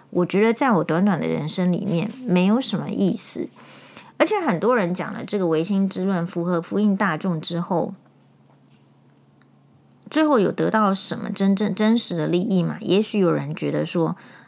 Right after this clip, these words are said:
啊，一篇这个广告啦，一篇这个，这个代言啊，这个，这个就是一个很好的收入，也许吧。但是这个是他们选择的人生。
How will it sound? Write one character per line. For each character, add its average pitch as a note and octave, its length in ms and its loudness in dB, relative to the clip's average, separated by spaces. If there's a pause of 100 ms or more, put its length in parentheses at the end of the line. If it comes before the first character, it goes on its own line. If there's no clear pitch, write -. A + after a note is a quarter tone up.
(140)
啊， D#3 240 -4
一 G3 100 -2
篇 F#3+ 320 2
这 F#3+ 100 -4
个 F#3 140 -4
广 - 340 -10
告 D#3+ 260 0
啦， D#3 260 -6
一 F#3+ 80 0
篇 F3 340 0
这 F#3 120 -2
个， D3+ 420 -4 (440)
这 G3+ 120 -2
个 F#3 120 2
代 F3 280 2
言 - 280 -4 (140)
啊， E3 180 -6
这 G3+ 120 -4
个， F3+ 140 -2
这 G#3 140 -6
个 F#3 120 2
就 F3+ 140 -2
是 F3 160 0
一 E3 120 -2
个 D#3 500 -4
很 D#3+ 440 -4
好 - 280 -2
的 - 340 -8
收 F3 280 0
入， F3+ 160 0
也 A3 180 4
许 A3+ 180 2
吧。 D3 240 -2 (600)
但 F4 160 0
是 D#4 120 -2
这 D#4 120 -2
个 D4+ 60 2
是 C#4 120 -2
他 C4+ 140 -4
们 A3 160 2
选 D3+ 260 -4
择 D3+ 160 -2
的 D3+ 140 -2
人 D3+ 260 -4
生。 E3 340 -2